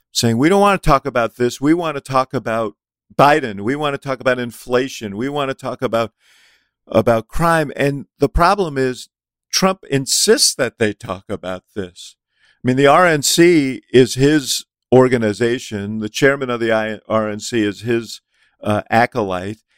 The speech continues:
and they did what he wanted done. He wanted those two,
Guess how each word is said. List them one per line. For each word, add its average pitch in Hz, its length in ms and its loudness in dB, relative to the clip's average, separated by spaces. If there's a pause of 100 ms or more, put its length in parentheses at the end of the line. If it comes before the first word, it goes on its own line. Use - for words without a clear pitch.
(120)
and 131 240 2
they 139 120 4
did 143 340 0
what 127 200 2
he 139 140 2
wanted 131 460 -2
done. 151 360 2 (760)
He 131 240 0
wanted 139 440 0
those 120 240 0
two, 117 340 2